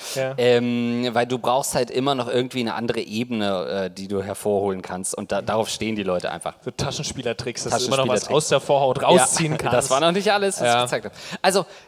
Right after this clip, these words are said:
Speaker 2: die Frage ist natürlich schon, jetzt hat der Mann sich so viel, ähm, ist ein Mann, ne? Ja, mit Vorhaut muss. Bin gar nicht drin biologisch. Ähm,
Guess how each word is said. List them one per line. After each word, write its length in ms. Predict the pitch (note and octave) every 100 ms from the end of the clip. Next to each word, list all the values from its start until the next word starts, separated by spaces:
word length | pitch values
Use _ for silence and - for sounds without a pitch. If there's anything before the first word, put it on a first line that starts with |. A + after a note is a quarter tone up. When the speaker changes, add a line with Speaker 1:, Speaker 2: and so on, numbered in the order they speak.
| _ -
Speaker 2:
die 100 | E3
Frage 320 | E3+ F#3+ A3
ist 160 | F#3 G3
natürlich 480 | F3+ - D3+ C#3
schon, 220 | - F#2 C#2
jetzt 220 | B2 -
hat 100 | F3+
der 80 | F3
Mann 200 | E3+ E3
sich 180 | D3+ -
so 180 | E3+
viel, 500 | F3 - D#3+ D#3+ D#3 - A#2+
ähm, 520 | A#2+ B2 B2 A#2+ -
ist 180 | - -
ein 80 | F#2+
Mann, 240 | D#2+ D2+
ne? 180 | A2 D#4 G#3+
Ja, 180 | E2+ - -
mit 120 | -
Vorhaut 360 | C#3 F3 F3+
muss. 240 | G#2+ - - - - - - - - - - - - -
Bin 140 | A2
gar 240 | B2+ C3
nicht 240 | D#3 C#3 - A2+
drin 180 | G#2+
biologisch. 560 | G#2 G#2 G2+ G2 A2+ - - - - - -
Ähm, 460 | C#3 C#3 C#3 C#3+